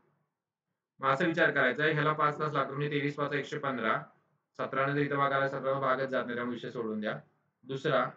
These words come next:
ऑप्शन घेतला, बोटचं किती? बोटचं चोवीस, करंटचं किती? तीन. डाउनस्ट्रीम किती होईल? सत्तावीस. अपस्ट्रीम किती होईल? एकवीस. इथं पाच तास लागतो, म्हणजे सत्तावीस चोक सत्तावीस, बेचाळीस, सत्तावीस, सत्तावीस, पस्तीस तास आहे.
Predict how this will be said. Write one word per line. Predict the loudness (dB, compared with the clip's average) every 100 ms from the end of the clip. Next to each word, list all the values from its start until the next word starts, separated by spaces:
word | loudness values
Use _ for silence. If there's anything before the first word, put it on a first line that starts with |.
| _ _ -10
ऑप्शन | -10 -6 -2
घेतला, | -2 0 -2
बोटचं | -2 0 2 2 0
किती? | -2 -2 -4 -6 -16 _ _ _ _ _ _ _ _ _ _ _ _ -20 -20 _ _ _ _ _
बोटचं | -2 0 0 -4
चोवीस, | 0 0 0 -4 -8 -20
करंटचं | -6 0 2 2 0
किती? | -2 -4 -6 -10 _ _ _ _ _ _
तीन. | -20 _ -2 -2 -2 -8 _ _ _
डाउनस्ट्रीम | 0 2 2 -2 -6 -4
किती | -2 2
होईल? | 4 4 2 -12 _ _ _ _ _ _ _ _ _ _ _ _
सत्तावीस. | -6 -2 2 2 0 -6 -4
अपस्ट्रीम | -4 -4 -8 -6
किती | -4 2
होईल? | 2 2 -2 -8 _ _ _ _ _
एकवीस. | -4 -2 -2 -4 -6 -16 -20 _
इथं | -8 -6
पाच | -2 -2 -2
तास | -6
लागतो, | -6 -6
म्हणजे | -8 -8
सत्तावीस | -8 -6 -6 -6
चोक | -6 -8
सत्तावीस, | -10 -12 -10 -10
बेचाळीस, | -12 -12
सत्तावीस, | -14 -14 -14
सत्तावीस, | -12 -12 -10
पस्तीस | -12 -10 -12 -12 -12
तास | -12 -10
आहे. | -12